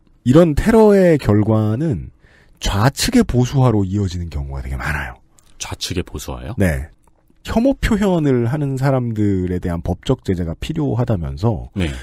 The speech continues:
Speaker 1: 그 의견이 과격하게 나오다 보니까 센서십을 찬성, 찬양하게 되는 수준까지의 정치인들이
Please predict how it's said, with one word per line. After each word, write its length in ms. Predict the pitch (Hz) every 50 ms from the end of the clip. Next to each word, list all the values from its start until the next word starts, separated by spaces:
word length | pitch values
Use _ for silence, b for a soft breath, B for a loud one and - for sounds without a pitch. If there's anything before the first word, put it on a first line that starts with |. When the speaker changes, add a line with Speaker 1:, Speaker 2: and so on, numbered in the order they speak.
| B B B B B
Speaker 1:
그 480 | - - 139 147 156 160 151 147 139 120
의견이 440 | - 117 113 117 113 131 127 135 135 -
과격하게 480 | - - - 110 147 - - 160 156 131
나오다 320 | 110 92 87 85 85 80
보니까 580 | 76 76 69 69 - - 104 107 95 80 - _ _
센서십을 640 | - - - 165 202 214 214 185 190 170 147 135
찬성, 840 | - - 175 180 175 175 170 160 151 151 147 139 147 143 131 107 98
찬양하게 580 | - - - 233 269 254 240 240 226 185 175 147
되는 180 | 131 120 113
수준까지의 840 | 113 - - 143 135 117 - - 113 90 85 82 80 78 73 69 67
정치인들이 680 | - - 104 104 - - 98 85 71 78 87 107 90 73